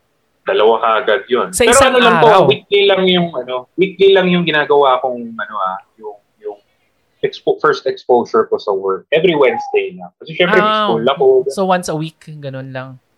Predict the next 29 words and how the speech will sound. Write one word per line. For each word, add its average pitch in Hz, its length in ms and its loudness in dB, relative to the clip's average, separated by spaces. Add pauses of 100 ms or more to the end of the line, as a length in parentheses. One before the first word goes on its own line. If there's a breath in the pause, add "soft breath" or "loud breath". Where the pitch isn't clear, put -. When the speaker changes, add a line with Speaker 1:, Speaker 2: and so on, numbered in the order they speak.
(140)
Speaker 1:
Once 123 300 -2
a - 20 -2
week 95 220 -6
lang. - 160 -10
Speaker 2:
Pero 320 240 0
pwede 226 240 4
na. 196 320 2
Ibig - 80 -2
Speaker 1:
Oo. - 80 -4
Speaker 2:
sabihin, 226 240 0
once 254 320 2
ka 240 160 2
lang 240 80 2
magtatrabaho, 202 640 0
dalawang 220 400 2
G 196 160 -2
I 190 160 0
Joe 156 240 -2
na. 170 240 -4
Hindi 175 160 -6
na 233 160 -4
masama. 160 320 -2
Speaker 1:
Dalawang 113 240 0
G 165 160 2
I 185 160 2
Joe, 117 160 4
o 135 320 2
times 120 400 -4
four, 190 400 0